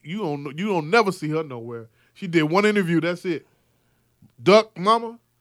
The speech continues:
she be eating it everywhere on, on YouTube, on her channel, doing this, doing that, saying this, saying that,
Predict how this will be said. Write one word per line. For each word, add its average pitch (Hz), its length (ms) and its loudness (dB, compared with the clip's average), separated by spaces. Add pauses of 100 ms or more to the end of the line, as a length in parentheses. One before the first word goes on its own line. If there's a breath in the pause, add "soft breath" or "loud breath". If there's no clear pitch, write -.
(260)
she - 180 -14
be 170 140 -8
eating 190 240 -2
it 202 160 2
everywhere 190 340 2
on, 156 260 4
on 156 160 -4
YouTube, 175 480 -6
on 147 160 -10
her 135 100 -8
channel, 180 600 -10 (540)
doing 147 260 -10
this, 180 240 -4
doing 143 320 -12
that, 180 300 -6 (880)
saying 170 380 -2
this, 175 240 2
saying 180 400 0
that, 175 300 -2